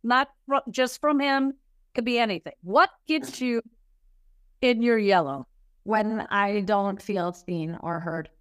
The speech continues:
Speaker 2: when I feel completely dismissed.
Speaker 1: Okay. So that could be the kids.
Speaker 2: Uh, oh, it's a hundred percent the kids.
Speaker 1: <laughs> Okay. And, and, and what, you know, what about w-,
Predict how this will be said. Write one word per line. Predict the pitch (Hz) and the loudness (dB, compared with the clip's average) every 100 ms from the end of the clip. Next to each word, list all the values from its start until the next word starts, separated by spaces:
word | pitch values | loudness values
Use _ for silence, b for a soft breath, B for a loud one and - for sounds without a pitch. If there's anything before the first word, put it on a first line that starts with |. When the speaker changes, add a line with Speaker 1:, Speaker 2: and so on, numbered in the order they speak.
| _ | _
Speaker 2:
when | - 202 | -6 -2
I | 185 | -2
feel | 180 190 | -2 -4
completely | 180 190 202 190 180 | -2 -4 -2 -2 -2
dismissed. | 175 160 147 151 _ _ _ _ _ _ _ _ _ - | -4 -8 -10 -12 _ _ _ _ _ _ _ _ _ -6
Speaker 1:
Okay. | 202 196 160 202 - _ _ _ _ _ _ _ _ - | -6 0 0 -2 -8 _ _ _ _ _ _ _ _ -4
So | - | 2
that | 262 262 | 4 2
could | 262 | 0
be | 233 | 0
the | 208 | -2
kids. | 190 302 285 - _ _ _ _ _ - | 0 2 2 0 _ _ _ _ _ -4
Speaker 2:
Uh, | 226 226 | -2 0
oh, | 233 208 | 2 0
it's | 196 202 - _ _ _ _ - | -2 -8 -16 _ _ _ _ -6
a | |
hundred | 151 190 254 233 | -2 2 2 0
percent | 175 160 147 135 | -2 -8 -10 -10
the | |
kids. | - 113 185 _ _ _ - | -12 -12 -12 _ _ _ -4
Speaker 1:
<laughs> | 233 202 | -2 -2
Okay. | 180 - - - _ _ _ _ _ _ _ _ _ - | -4 -4 -6 -6 _ _ _ _ _ _ _ _ _ -4
And, | 269 285 254 _ 233 | 0 2 0 _ -2
and, | 240 240 233 240 - _ _ _ _ _ _ - | 2 2 0 -2 -8 _ _ _ _ _ _ -4
and | 233 240 240 220 | 0 2 0 0
what, | 240 240 240 _ - | 4 4 2 _ -6
you | 240 | -2
know, | 277 202 | 2 2
what | 226 214 220 | 2 2 2
about | 220 233 233 233 | 2 2 2 0
w-, | 226 | -6